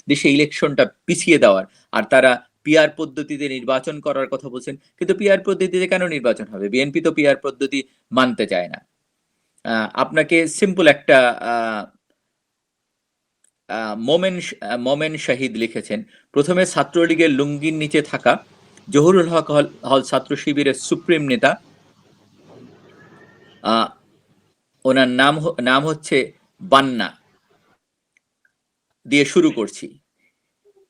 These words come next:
আমার এখানে ম-, ম-, আ, মনে আছে সেদিন গেস্ট রুমে আমাকে ডেকে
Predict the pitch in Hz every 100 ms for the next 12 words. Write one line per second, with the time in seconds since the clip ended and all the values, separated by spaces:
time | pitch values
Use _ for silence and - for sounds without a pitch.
0 | _ - 123 139 143 - 151 139 131 -
1 | 123 123 131 131 127 123 143 160 160 147
2 | 147 - 139 139 127 110 147 - 160 147
3 | 131 127 131 127 113 135 131 123